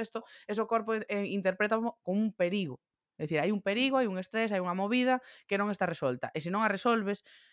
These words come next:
e estás todo o día aí co ru, ru, ru, ru, ru, ru, o corpo pensa que hai ese estrés, entón promove unha situación metabólica hormonal de estrés. Entón, as túas hormonas son como se houvese un ataque.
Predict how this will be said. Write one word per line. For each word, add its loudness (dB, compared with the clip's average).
e -8
estás -8
todo 0
o 2
día 4
aí 2
co 2
ru, 0
ru, 4
ru, 2
ru, 2
ru, 2
ru, 2
o 0
corpo 2
pensa 2
que 2
hai 4
ese 0
estrés, -2
entón -2
promove 2
unha 0
situación 0
metabólica 2
hormonal 2
de 0
estrés. -6
Entón, -4
as -14
túas -4
hormonas 2
son 2
como 0
se -4
houvese -4
un -8
ataque. -8